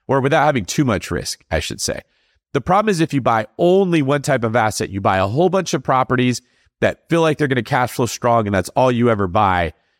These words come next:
you do a ton of work and don't really get any reward for it. Or you buy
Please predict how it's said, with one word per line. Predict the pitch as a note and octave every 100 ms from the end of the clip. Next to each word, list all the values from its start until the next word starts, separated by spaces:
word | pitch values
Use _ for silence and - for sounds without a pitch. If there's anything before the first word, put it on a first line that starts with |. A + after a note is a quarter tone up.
| _
you | A#2
do | B2 B2
a |
ton | - E3+
of | D#3+
work | D3+ C#3+
and | A#2+ F#2+
don't | B2
really | F#2+ A#2 G#2
get | G2 G#2 F#2+ _
any | G#2+ G2
reward | F2+ F2+ G2+ B2 A2+
for | - F#2
it. | F2+ -
Or | D#3 E3 C#3 B2 _ _
you | A#2
buy | A#2 A2+